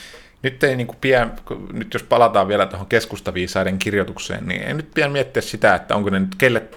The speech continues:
onko tää nyt piikki jollekulle tai vastaava. Nyt katsotaan vaan, että hei, onhan tossa niinku pointti, että,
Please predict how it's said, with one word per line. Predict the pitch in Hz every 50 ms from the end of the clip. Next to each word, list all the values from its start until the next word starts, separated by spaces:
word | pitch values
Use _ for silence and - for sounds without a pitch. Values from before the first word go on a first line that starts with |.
| 101 -
onko | 107 127 127 123
tää | 117 120
nyt | 120 107 -
piikki | - 127 110 98 - - 95 90
jollekulle | 82 80 82 82 - - - - - 85 82 80 78 - - -
tai | - 82 82
vastaava. | 90 90 85 - - - - - - - 120
Nyt | 170 190 - - - -
katsotaan | - 170 165 165 - 170 160 156
vaan, | 170 165 156
että | 151 - -
hei, | 147 175 175 120 92 90 104
onhan | 135 147 127 120
tossa | 123 - - - 202
niinku | 214 - - - -
pointti, | 147 135 117 104 - - 98
että, | 98 92 - - - - 98 -